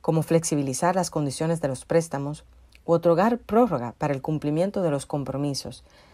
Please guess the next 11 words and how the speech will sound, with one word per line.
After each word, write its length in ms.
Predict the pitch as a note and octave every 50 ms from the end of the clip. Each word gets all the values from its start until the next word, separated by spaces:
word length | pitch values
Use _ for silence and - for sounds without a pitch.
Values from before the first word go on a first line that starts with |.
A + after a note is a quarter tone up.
| - - - _ -
y 100 | G#3 G#3+
así 420 | G#3+ G3+ - B3+ A#3 G3 - - -
evitarles 680 | G#3+ F#3 F#3+ E3+ - G#3 G#3 G3+ D#3+ D3 D3 C#3 -
el 120 | D#3+ D3 -
pago 300 | - D#3 E3 F#3 G#3+ G#3+
de 100 | F#3+ E3+
mora 480 | D#3 D#3+ F#3 F#3+ E3+ C#3 C3+ C#3+ - _ _ - - - - _ -
e 60 | E3+
intereses 580 | D#3+ D#3 D3 - C#3+ C#3 F3 G#3 - - D3 -
por 160 | - D#3 D#3
financiamiento, 880 | - - D3 C#3+ C#3+ D3+ D3+ - F#3+ G3+ F#3+ E3+ C3+ B2 A#2+ - C#3+ C#3+